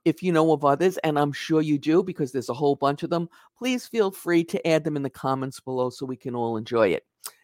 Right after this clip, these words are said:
If you like this broadcast, please, uh, give us a thumbs up or a subscribe. Uh, we produce new content for the, for this channel three times a week.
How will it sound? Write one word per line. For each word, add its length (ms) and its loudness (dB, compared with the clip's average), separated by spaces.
If 140 -10
you 80 2
like 200 2
this 160 -4
broadcast, 840 0
please, 420 -2
uh, 200 -2
give 180 -4
us 240 -4
a 80 -4
thumbs 380 -4
up 260 2
or 160 0
a 60 2
subscribe. 840 0
Uh, 200 0
we 80 0
produce 400 -4
new 120 -6
content 600 -2
for 120 -8
the, 100 -6
for 100 -12
this 240 -8
channel 400 -2
three 240 -6
times 400 -4
a 80 -2
week. 380 -2